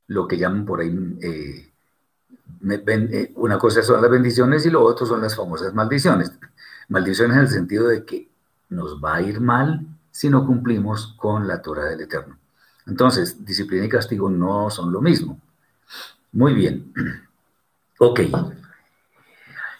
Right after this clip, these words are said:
Otra, <clears throat> otra pregunta que se ocurre es, ¿por qué comenzó la opresión contra nuestro pueblo de Israel?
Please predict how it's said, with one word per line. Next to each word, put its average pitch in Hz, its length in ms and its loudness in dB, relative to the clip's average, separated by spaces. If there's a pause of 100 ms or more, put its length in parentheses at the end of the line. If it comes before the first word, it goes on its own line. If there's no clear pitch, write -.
(300)
Otra, - 560 6 (240)
<clears throat> 160 300 10
otra 185 240 6
pregunta 180 360 6
que 165 80 2
se 131 120 4
ocurre 117 560 4
es, 113 360 2 (1080)
¿por 113 220 4
qué 170 400 4 (1200)
comenzó 120 540 2
la 127 160 2
opresión 131 800 -4
contra 127 440 -8
nuestro 110 380 -8
pueblo 92 340 -8
de 95 80 -8
Israel? 131 540 -6